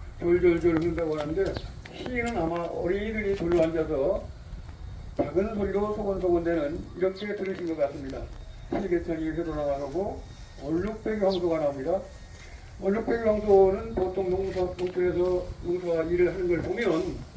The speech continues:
저 쟁기를 지게 우리 아버지가 치고 고향간에 소목을 풀어 밭에 갑니다. 밭에 가면 소목에 멍에를 씌우고 밭질로 쟁기와 연결해서 밭고랑을 탑니다. 소가 할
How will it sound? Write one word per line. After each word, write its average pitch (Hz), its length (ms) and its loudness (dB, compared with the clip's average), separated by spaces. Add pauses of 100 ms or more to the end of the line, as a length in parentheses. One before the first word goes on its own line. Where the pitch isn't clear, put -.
(760)
저 170 240 0
쟁기를 214 720 4 (180)
지게 175 320 6
우리 170 200 2
아버지가 160 360 0
치고 180 500 2 (440)
고향간에 165 440 0
소목을 170 440 -2
풀어 160 160 -6 (100)
밭에 160 220 -8
갑니다. 151 340 -4 (260)
밭에 - 200 -8
가면 180 320 -2 (100)
소목에 180 420 0
멍에를 190 380 2
씌우고 190 540 -2 (400)
밭질로 180 580 2
쟁기와 160 460 0
연결해서 156 640 0
밭고랑을 156 480 -2
탑니다. 160 340 -4 (640)
소가 220 260 0
할 208 100 0